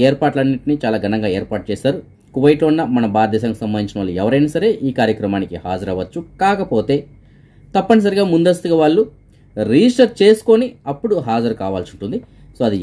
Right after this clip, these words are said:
ఎలా రిజిస్టర్ చేసుకోవాలి అనే-, ఏమిటి అనేసి అంటే మీకు నేను డిస్ప్లేలో ఒక ఫోటో అయితే కనుక ఇస్తాను. ఆ ఫోటోలో ఒక క్యూఆర్ కోడ్ ఉంటుంది. ఆ క్యూఆర్ కోడ్ని మీరు స్కాన్ చేసి Google ఫామ్స్‌లో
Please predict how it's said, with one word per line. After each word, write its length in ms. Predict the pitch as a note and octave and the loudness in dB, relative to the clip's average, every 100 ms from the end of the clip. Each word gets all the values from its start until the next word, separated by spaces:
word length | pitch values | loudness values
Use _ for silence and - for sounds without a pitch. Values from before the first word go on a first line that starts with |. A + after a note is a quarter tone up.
| G2+ | 4
ఎలా 100 | F3+ | 4
రిజిస్టర్ 260 | G#3+ G#3+ G#3+ | 4 2 0
చేసుకోవాలి 400 | G3+ F#3 F#3+ F#3 F3+ | -2 -4 -4 -2 -4
అనే-, 120 | F3 F3 - | -6 -8 -4
ఏమిటి 240 | D#3 D#3+ E3 | -2 0 0
అనేసి 180 | D#3+ D#3 | 0 -2
అంటే 140 | D#3 G#3+ - C3 | -4 -4 -2 0
మీకు 140 | B2 A2+ | 2 0
నేను 120 | G2+ | 0
డిస్ప్లేలో 300 | A2 D#3 D#3 D3 | -2 0 2 2
ఒక 100 | A#2 | -2
ఫోటో 160 | - B2+ D3+ | -2 0 2
అయితే 120 | D3 | 2
కనుక 140 | C#3 C3+ | 0 -2
ఇస్తాను. 240 | - D3 A#2 | -4 -4 -2
ఆ 20 | A2+ | -2
ఫోటోలో 280 | A#2+ B2 A2+ | -2 -2 -4
ఒక 100 | F2+ - | -6 -4
క్యూఆర్ 300 | D#3+ E3+ E3+ | 0 2 2
కోడ్ 160 | E3 D3+ | 0 0
ఉంటుంది. 260 | E3 A#3 - - - - F#2+ | -2 -4 -8 -16 -20 -12 -8
ఆ 60 | G#2 - | -8 -2
క్యూఆర్ 280 | A3 C4 A3+ | 2 4 4
కోడ్ని 220 | G#3 E3+ C#3+ | 2 2 0
మీరు 160 | G#2+ - | -2 -8
స్కాన్ 380 | - E3 G#3+ A3 | -4 0 2 4
చేసి 240 | G#3 G#3 C#4 - _ _ _ - - A2+ | 2 0 -6 -10 _ _ _ -20 -6 -2
Google 220 | D#3+ F3+ D#3 | 0 0 0
ఫామ్స్‌లో 380 | C#3 C#3 F#3 | 0 0 -2